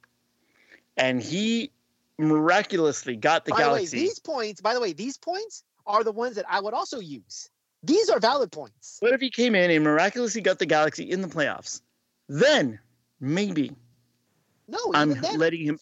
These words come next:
Speaker 1: uh, then maybe I'm letting him interview.
Speaker 2: even then, I wouldn't, I, I wouldn't do it.
Speaker 1: Maybe.
Speaker 2: Even then, I wouldn't do it. I, I, I'll be honest with you. Even then, I wouldn't do it. Dominic Kinnear is not the guy.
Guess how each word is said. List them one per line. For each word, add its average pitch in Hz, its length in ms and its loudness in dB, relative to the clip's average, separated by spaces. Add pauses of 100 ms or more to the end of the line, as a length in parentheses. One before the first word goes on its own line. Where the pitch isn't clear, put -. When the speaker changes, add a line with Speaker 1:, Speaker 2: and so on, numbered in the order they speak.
Speaker 1:
uh, 156 80 -6 (100)
then 202 200 -6
maybe 185 340 -4 (140)
I'm 139 140 0
letting 143 200 0
him 127 100 0
interview. 110 340 -4 (420)
Speaker 2:
even 233 320 -6
then, 220 280 -2
I 160 120 0
wouldn't, 175 480 -2
I, 151 240 -2
I - 20 0
wouldn't 160 280 -2
do 262 120 -4
it. - 80 -6
Speaker 1:
Maybe. 240 160 -6 (1000)
Speaker 2:
Even 247 200 0
then, 269 140 2
I 277 60 0
wouldn't 240 260 -2
do 302 100 -4
it. 208 160 -4 (360)
I, 196 60 4
I, 190 220 2
I'll 202 80 6
be 240 120 -6
honest 339 180 -8
with 147 100 -8
you. 135 80 -16
Even 208 180 -6
then, 226 120 -8
I 220 40 -6
wouldn't 208 220 -6
do 294 80 -6
it. - 80 -8 (520)
Dominic 220 280 2
Kinnear 220 200 0
is 175 80 -2
not 175 100 -8
the 165 80 -8
guy. 180 180 -8